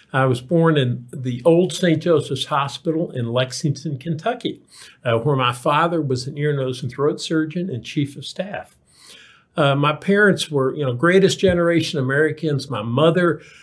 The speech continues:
was a flight nurse stationed in England in World War Two. She saw everything. She was behind enemy lines for two weeks in the Battle of the Bulge.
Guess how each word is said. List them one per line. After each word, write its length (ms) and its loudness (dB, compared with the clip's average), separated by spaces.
was 200 4
a 60 2
flight 460 2
nurse 320 2
stationed 480 2
in 160 4
England 480 2
in 180 0
World 240 2
War 160 -2
Two. 380 2
She 260 -6
saw 320 2
everything. 640 0
She 220 -2
was 180 0
behind 400 -2
enemy 300 0
lines 440 2
for 140 -6
two 260 2
weeks 380 0
in 60 -6
the 80 -4
Battle 300 0
of 80 -4
the 80 -2
Bulge. 580 -2